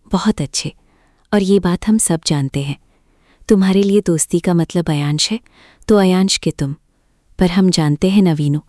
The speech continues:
अयांश कैसा है और क्यों है ऐसा। दादू से हमने अयांश के बारे में ज्यादा तो नहीं, पर इतना तो जाना है ना कि उसने कितना सहन किया है आज तक। उसे दर्द बयां करना नहीं आता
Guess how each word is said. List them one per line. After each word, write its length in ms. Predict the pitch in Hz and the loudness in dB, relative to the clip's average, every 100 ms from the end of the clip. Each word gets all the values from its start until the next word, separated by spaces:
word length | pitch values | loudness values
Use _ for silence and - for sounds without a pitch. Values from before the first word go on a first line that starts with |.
| _ _ _ _ | _ _ _ _
अयांश 420 | 170 165 165 180 | 0 2 2 0
कैसा 360 | - 151 - 165 | -2 -2 0 -2
है 220 | 160 170 | 0 0
और 120 | 160 - | 0 -2
क्यों 180 | - 151 | -2 -2
है 180 | 151 156 | 0 0
ऐसा। 260 | 156 - 156 _ _ _ _ _ - _ 196 | 0 -4 -6 _ _ _ _ _ -20 _ 0
दादू 280 | 190 190 | 2 2
से 160 | 247 254 | 2 2
हमने 280 | 247 240 240 | 4 4 4
अयांश 380 | 170 151 165 - | 2 2 0 0
के 120 | 208 | 0
बारे 260 | 180 170 | 2 2
में 120 | 185 190 | 2 2
ज्यादा 320 | 151 139 170 | 0 -2 0
तो 140 | 190 | 2
नहीं, 280 | 156 147 156 _ _ _ - | 0 0 -6 _ _ _ -4
पर 140 | 208 175 | 0 0
इतना 260 | - 170 | 0 -2
तो 140 | 170 185 | 0 2
जाना 300 | 156 139 160 | 2 2 2
है 160 | 190 | 2
ना 160 | 151 160 _ _ _ _ - | 0 -2 _ _ _ _ 0
कि 100 | 208 | 2
उसने 240 | - 208 | 2 0
कितना 360 | - 175 190 190 | 0 -2 -2 0
सहन 320 | - 175 160 | 0 0 0
किया 240 | - 151 | 0 -2
है 160 | 147 160 | 0 -2
आज 260 | 139 - | -2 -4
तक। 140 | - - - _ _ _ _ _ _ - | -6 -6 -10 _ _ _ _ _ _ -4
उसे 220 | 226 262 | 0 0
दर्द 320 | 214 180 190 - | 2 0 0 0
बयां 220 | 196 196 | 2 2
करना 340 | - 196 196 | 0 2 4
नहीं 300 | 185 160 196 | 4 4 2
आता 280 | 156 - | 2 -2